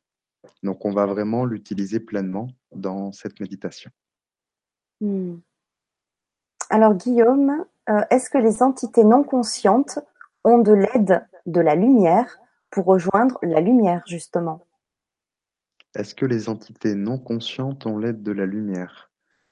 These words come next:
Speaker 1: Alors, entité, c'est une forme de conscience qui n'a pas de corps physique. Après, ils n'ont pas forcément, euh, besoin de rejoindre la lumière. Si nous vivons dans un monde de dualité, c'est parce qu'ils ont aussi leur rôle à jouer.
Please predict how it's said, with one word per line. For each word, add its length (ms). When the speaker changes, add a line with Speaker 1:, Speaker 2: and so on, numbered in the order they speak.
Speaker 1:
Alors, 360
entité, 600
c'est 380
une 460
forme 280
de 80
conscience 920
qui 140
n'a 120
pas 160
de 100
corps 240
physique. 600
Après, 800
ils 140
n'ont 100
pas 160
forcément, 920
euh, 640
besoin 320
de 60
rejoindre 380
la 80
lumière. 580
Si 920
nous 160
vivons 380
dans 220
un 60
monde 300
de 140
dualité, 580
c'est 160
parce 200
qu'ils 200
ont 80
aussi 220
leur 140
rôle 240
à 60
jouer. 380